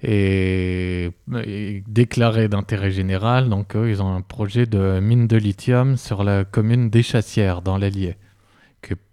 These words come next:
pas loin, euh, des gorges de la Sioule, on va dire, pour ceux qui connaissent.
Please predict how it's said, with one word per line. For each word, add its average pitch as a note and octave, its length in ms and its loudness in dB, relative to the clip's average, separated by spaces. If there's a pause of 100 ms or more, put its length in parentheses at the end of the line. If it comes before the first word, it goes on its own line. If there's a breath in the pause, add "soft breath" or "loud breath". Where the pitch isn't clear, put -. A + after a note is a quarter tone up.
(180)
pas F2+ 140 2
loin, G2 600 0
euh, F2 40 -4
des F#2 160 -4
gorges G#2 320 -4
de G#2 100 2
la G2 140 2
Sioule, F2+ 340 -4
on E2+ 100 -8
va F2+ 100 -4
dire, F#2 220 -6
pour - 220 -10
ceux G2+ 120 -4
qui - 180 -8
connaissent. G#2+ 540 -4